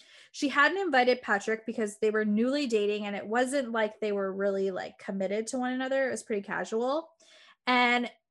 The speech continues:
she obviously didn't tell him where her mom lived, but Debbie recalls opening the door to a stranger, and behind her is Peggy, stunned to see Patrick at the door.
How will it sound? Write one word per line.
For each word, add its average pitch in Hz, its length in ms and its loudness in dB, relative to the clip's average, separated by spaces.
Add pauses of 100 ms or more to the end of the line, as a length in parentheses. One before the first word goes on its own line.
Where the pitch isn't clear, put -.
(140)
she - 300 -2
obviously 330 600 6
didn't 233 300 -4
tell 208 280 0
him 240 380 -2
where 190 260 0
her 208 200 -4
mom 185 340 -6
lived, 190 560 -2 (340)
but 247 300 4
Debbie 240 280 2
recalls 262 580 2 (100)
opening 254 340 0
the 370 120 0
door 226 260 2
to 277 180 -4
a 277 60 -2
stranger, 196 800 -4 (260)
and 233 140 4
behind 269 480 2
her 269 200 0
is 220 280 0
Peggy, 233 520 -4
stunned 220 800 0 (160)
to 233 140 -2
see 233 180 -2
Patrick 214 540 -2
at 190 160 -4
the 196 40 -8
door. 196 600 -4